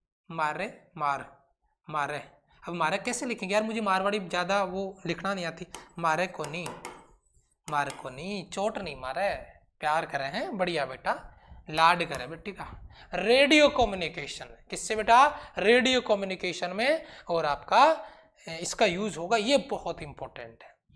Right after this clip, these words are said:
राडार और टेम-, टेलीकम्युनिकेशन में माइक्रोवेव और रेडियो वेव आपका रेडियो कम्युनिकेशन, इनका कोई बहुत ज़्यादा इंपॉर्टेंस नहीं है।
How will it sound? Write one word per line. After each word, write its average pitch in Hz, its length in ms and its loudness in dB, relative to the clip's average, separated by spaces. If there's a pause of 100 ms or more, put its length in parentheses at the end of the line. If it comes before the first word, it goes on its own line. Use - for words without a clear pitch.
(240)
राडार 185 420 4
और 226 120 2
टेम-, 196 400 -2
टेलीकम्युनिकेशन 208 800 -2
में 254 180 -4 (540)
माइक्रोवेव 233 1000 0
और 160 100 -4
रेडियो 170 380 -2
वेव 165 200 -6
आपका 151 680 -6
रेडियो 151 440 -8 (720)
कम्युनिकेशन, 139 680 -10
इनका 247 240 2
कोई 220 180 -4
बहुत 170 320 -6
ज़्यादा 160 200 -2
इंपॉर्टेंस 151 640 -12
नहीं 120 240 -16
है। 113 260 -18